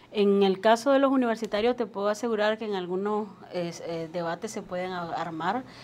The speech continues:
en, en las secciones de clase con algún docente, eh, en derecho, por ejemplo, en algunas carreras de perio-, eh, periodismo, por ejemplo. Eh, y, y en lo que, ahorita justamente andábamos haciendo encuesta para la radio en construcción de audiencia,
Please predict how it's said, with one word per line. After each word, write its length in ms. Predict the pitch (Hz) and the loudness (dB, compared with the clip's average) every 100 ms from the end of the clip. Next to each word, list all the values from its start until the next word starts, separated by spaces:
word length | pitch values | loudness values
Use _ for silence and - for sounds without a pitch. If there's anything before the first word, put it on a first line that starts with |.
| - - | -18 2
en, 320 | 175 170 165 | 6 8 8
en 100 | 151 | 6
las 120 | 170 170 | 4 4
secciones 360 | 180 185 190 | 2 6 8
de 140 | 208 214 | 8 8
clase 420 | 185 190 220 240 | 8 8 6 2
con 160 | 185 | 4
algún 260 | 175 165 185 | 4 4 4
docente, 600 | 196 196 202 190 185 247 - - - - - | 4 6 6 6 6 2 0 -16 -18 -18 4
eh, 520 | 170 170 170 170 165 165 | 10 12 12 10 8 6
en 80 | |
derecho, 440 | 160 170 190 196 185 | 4 6 4 4 0
por 180 | 175 165 | 0 0
ejemplo, 440 | 180 202 208 233 | 2 2 4 6
en 120 | 202 | 6
algunas 440 | 175 170 185 190 180 | 6 4 6 4 4
carreras 420 | 180 175 175 170 | 0 2 2 2
de 80 | 170 | 0
perio-, 360 | 170 143 160 | 0 0 0
eh, 220 | 151 151 151 | 0 0 -2
periodismo, 600 | 165 156 180 233 190 160 | 2 6 6 6 2 2
por 180 | 165 | -2
ejemplo. 480 | 165 190 202 208 226 - - - - - - | 0 0 0 0 -4 -4 -14 -14 -14 -12 4
Eh, 580 | 180 175 175 175 170 170 - - 202 | 8 10 10 10 8 4 -4 0 8
y, 160 | 202 | 10
y 260 | 196 - 196 | 10 8 8
en 140 | 190 | 8
lo 120 | 180 | 6
que, 120 | 175 - | 2 6
ahorita 480 | 185 202 262 277 302 | 8 10 8 6 6
justamente 560 | 277 269 262 254 254 | 6 8 8 8 6
andábamos 480 | 247 208 208 226 233 | 6 8 8 6 2
haciendo 300 | 220 214 220 | 2 4 4
encuesta 380 | 214 208 208 214 | 4 2 4 4
para 200 | 202 180 | 6 4
la 120 | 156 | 4
radio 420 | 160 180 214 233 | 6 8 8 6
en 80 | 208 | 4
construcción 480 | 175 165 156 175 180 | 2 -2 -2 2 6
de 60 | |
audiencia, 560 | 196 196 185 185 233 | 6 8 8 8 4